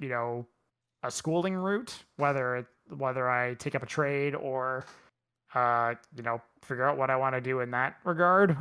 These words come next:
Um, like, there's, there's a lot. There's a lot to think about. There's a lot of room to play with. Um, I just need to get to the point where I have the energy again and motivation again to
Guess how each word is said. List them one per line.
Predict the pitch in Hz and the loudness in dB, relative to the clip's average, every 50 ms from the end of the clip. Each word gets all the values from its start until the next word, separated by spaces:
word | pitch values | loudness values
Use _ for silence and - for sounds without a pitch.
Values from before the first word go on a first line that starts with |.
| - - | -2 -4
Um, | - 151 120 120 120 120 120 117 117 113 113 117 117 - _ _ _ _ _ _ _ _ _ _ _ _ _ _ _ _ _ _ _ _ _ _ _ _ - | 0 2 4 4 4 4 4 4 2 0 -4 -8 -8 -10 _ _ _ _ _ _ _ _ _ _ _ _ _ _ _ _ _ _ _ _ _ _ _ _ 0
like, | 165 160 | 0 2
there's, | 269 285 226 226 | 2 2 0 0
there's | - 240 254 262 220 | 2 4 4 6 6
a | 208 | 6
lot. | 165 147 127 101 98 98 - - _ | 6 6 4 2 0 -4 -6 -4 _
There's | - 180 170 | 2 4 4
a | 190 | 6
lot | 190 190 190 208 214 - _ _ _ _ - | 6 6 6 4 2 0 _ _ _ _ -2
to | - 185 175 175 170 170 170 160 | 2 2 4 4 4 2 2 0
think | - 165 156 | 0 -2 0
about. | 151 156 151 147 | 2 2 2 2
There's | 156 147 131 | 0 -2 0
a | 139 | 0
lot | 151 151 151 | 2 2 2
of | 156 147 | 2 0
room | 147 151 147 139 | 0 -2 -2 -4
to | 143 | -4
play | 127 - 143 135 135 | -4 -4 -4 -4 -2
with. | 131 131 131 135 135 - - _ _ _ _ _ _ _ _ _ _ - | -2 -2 -4 -4 -6 -8 -12 _ _ _ _ _ _ _ _ _ _ -4
Um, | 131 123 120 117 117 117 113 113 117 117 117 117 117 107 - _ _ _ _ - | 0 2 2 2 2 2 0 0 -2 -6 -10 -12 -14 -14 -16 _ _ _ _ -2
I | 143 151 | 0 0
just | 151 156 156 151 - - | 0 -2 -4 -6 -8 -8
need | 160 160 156 147 | -8 -8 -6 -6
to | 143 151 | -4 -4
get | 147 160 151 | -2 -4 -2
to | - | -4
the | 143 147 | -6 -6
point | - - 139 123 131 - 143 | -2 -2 0 0 -2 -2 -6
where | 131 120 120 123 | -6 -6 -4 -4
I | 131 135 131 123 123 120 117 117 | -2 -2 0 0 0 -2 -4 -6
have | - - 135 127 127 123 117 | -6 -4 -4 -2 -4 -4 -6
the | 127 131 | -8 -8
energy | 139 139 135 143 143 135 151 156 | -8 -6 -6 -6 -6 -6 -4 -4
again | 156 156 156 151 151 160 165 160 - _ _ - | -2 -2 0 -2 -2 -2 -4 -8 -10 _ _ -4
and | 165 147 139 135 135 131 127 123 - - | -2 -2 -2 -2 -4 -10 -12 -12 -8 -2
motivation | 156 175 202 220 226 269 311 240 - - 165 135 | 2 4 4 4 4 2 0 -2 -2 -2 -4 -4
again | 123 139 143 151 139 123 127 131 131 | -4 -4 -2 -2 -2 -2 -4 -8 -8
to | - - 143 139 135 135 131 127 123 123 | -6 -6 -4 -4 -4 -4 -4 -4 -6 -8